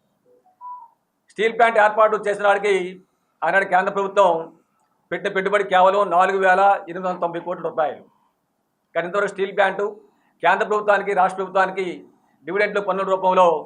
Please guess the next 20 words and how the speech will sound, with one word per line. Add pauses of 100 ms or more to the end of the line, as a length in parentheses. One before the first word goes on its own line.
(640)
యాభై
నాలుగు
వేల (100)
కోట్ల
రూపాయలు (420)
చెల్లించింది. (380)
మూడు
లక్షల
కోట్ల
రూపాయల
ఆస్తి (240)
ఈరోజు
స్టీల్
ప్లాంట్ (720)
కలిగి
ఉంది. (1000)
ఇటువంటి
స్టీల్
ప్లాంట్
ఈరోజు